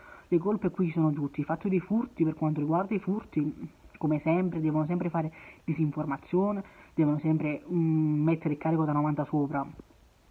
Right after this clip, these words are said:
Sono furti che può darsi che è anche successo per caso e non è dovuto a, a, a, dove sta scritto che sono stati i tifosi e gli ultra a fare queste rapine a Allan,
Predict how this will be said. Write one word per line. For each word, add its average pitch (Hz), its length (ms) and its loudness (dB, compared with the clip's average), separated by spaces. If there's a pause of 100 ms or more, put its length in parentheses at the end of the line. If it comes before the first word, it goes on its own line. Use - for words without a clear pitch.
(180)
Sono 151 240 0
furti 190 400 -2
che 160 160 2
può 156 200 -6
darsi - 180 -10
che 156 60 -2
è 151 40 0
anche 170 180 -2
successo 170 360 -6
per 165 160 -2
caso 151 440 -2 (460)
e 156 80 -2
non 160 120 6
è 165 80 4
dovuto 165 680 2 (280)
a, 147 640 2
a, 143 60 -10 (260)
a, 151 440 -8 (220)
dove 180 240 2
sta 196 140 0
scritto 156 240 -2
che 143 60 -4
sono 156 140 2
stati 151 300 -4
i 147 140 0
tifosi 151 380 2
e 147 60 0
gli 147 60 -4
ultra 151 280 -2
a - 40 -2
fare 147 200 -2
queste 147 260 -4
rapine 151 340 0
a 147 220 -4
Allan, 156 380 0